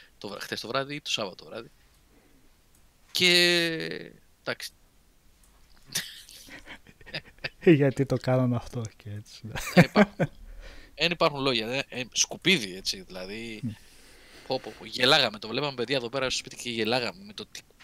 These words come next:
Speaker 1: τι κάνανε, πώς πήρανε μια ωραία ιδέα από την πρώτη ταινία και επειδή προφανώς πήγε καλά, πε-, έγινε cult ίσως αυτή η ταινία σε κάποιους κύκλους και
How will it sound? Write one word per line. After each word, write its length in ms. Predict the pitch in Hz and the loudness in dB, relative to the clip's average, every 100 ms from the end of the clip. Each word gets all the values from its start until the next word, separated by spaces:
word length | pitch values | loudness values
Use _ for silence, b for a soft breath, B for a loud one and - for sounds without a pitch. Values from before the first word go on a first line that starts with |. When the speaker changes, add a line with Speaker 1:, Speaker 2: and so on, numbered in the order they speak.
| - | -12
Speaker 1:
τι 80 | - - | -12 -6
κάνανε, 360 | - 147 123 107 | 2 4 4 -2
πώς 200 | - 139 | -12 -6
πήρανε 400 | 151 143 123 110 B B B _ | -2 -2 -2 -8 B B B _
μια 320 | 120 143 131 | -6 0 2
ωραία 240 | 120 139 | 2 4
ιδέα 320 | 123 107 131 123 | 2 0 0 0
από 80 | - | -2
την 120 | 107 | -12
πρώτη 220 | 117 131 - | -8 -8 -8
ταινία 360 | 95 104 135 156 - | -8 -6 -6 -6 -12
και 120 | 139 131 | -12 -10
επειδή 420 | 143 - 151 165 | -10 -6 -4 -4
προφανώς 460 | 147 151 147 147 - | -6 -8 -6 -6 -8
πήγε 200 | 147 147 | -6 -4
καλά, 520 | 110 110 143 135 107 - | -2 0 2 2 0 -4
πε-, 160 | 139 - | -10 -6
έγινε 340 | 147 151 151 - - | -8 -6 -6 -4 2
cult 360 | 113 113 131 - | 6 6 4 -2
ίσως 320 | 151 156 143 | -2 0 -4
αυτή 200 | 143 151 | -4 -6
η 60 | |
ταινία 600 | 147 135 143 151 131 98 - B B B | -4 -4 -4 -4 -2 -4 -8 B B B
σε 160 | - 123 | -6 -2
κάποιους 380 | 139 135 123 - | 0 0 -2 -6
κύκλους 540 | 147 - 143 113 - | -6 -8 -8 -6 -6
και 420 | - 110 104 95 | -4 -6 -4 -10